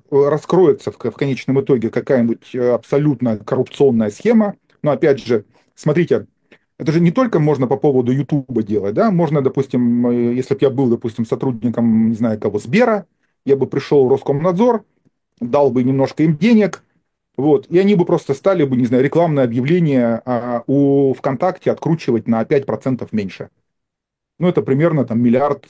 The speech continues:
э, рублей прибыли в сторону того же Сбербанка. И никто ведь объяснить это не сможет, никто это не поймёт, никто не увидит этого совершенно. Потому что всё непрозрачно, непонятно, как работает, кто это делает, каким образом это делает.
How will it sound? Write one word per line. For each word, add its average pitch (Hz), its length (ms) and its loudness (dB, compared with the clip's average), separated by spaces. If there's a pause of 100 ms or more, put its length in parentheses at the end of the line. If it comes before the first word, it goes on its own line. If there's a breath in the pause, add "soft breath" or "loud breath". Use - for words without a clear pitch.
(140)
э, 120 200 0
рублей 131 400 0
прибыли 113 500 -4 (140)
в - 60 -20
сторону 123 440 0
того 113 240 0
же 117 80 -2
Сбербанка. 104 540 -6 (200 soft breath)
И 139 60 -4
никто 185 320 2
ведь 202 180 2
объяснить 170 400 -2
это 143 120 -2
не 147 100 -2
сможет, 143 400 -2
никто 120 240 0
это 170 140 -2
не 139 120 -4
поймёт, 151 440 -2
никто 120 200 -4
не 147 120 -2
увидит 135 460 0
этого 98 260 -6
совершенно. - 480 -10 (260 soft breath)
Потому 151 240 -2
что - 120 -20
всё - 160 -2
непрозрачно, 147 640 0
непонятно, 120 580 0
как 113 160 -4
работает, 151 560 0 (380 soft breath)
кто 185 380 2
это 156 180 0
делает, 131 480 2
каким 175 320 0
образом 131 340 0
это 113 160 -4
делает. 107 400 0